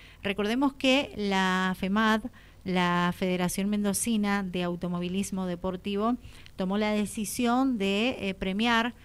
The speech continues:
de coronar a los campeones, entregarles la copa,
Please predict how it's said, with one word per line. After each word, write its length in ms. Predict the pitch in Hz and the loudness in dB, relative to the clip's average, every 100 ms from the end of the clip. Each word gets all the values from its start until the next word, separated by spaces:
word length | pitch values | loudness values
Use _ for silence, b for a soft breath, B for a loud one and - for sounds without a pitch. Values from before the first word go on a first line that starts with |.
| B B - | B B -8
de 800 | 185 180 175 175 175 175 170 170 | -4 -2 -2 -2 -2 -2 -4 -4
coronar 400 | 196 190 208 269 | -4 -2 0 0
a 60 | 285 | 0
los 120 | 233 | -2
campeones, 720 | - 202 202 254 254 262 262 | -4 -8 -4 -2 0 0 0
entregarles 560 | 202 196 190 208 226 220 | -2 -4 -4 -2 -4 -4
la 180 | 214 | -4
copa, 500 | 202 233 226 202 220 | -2 0 0 0 -2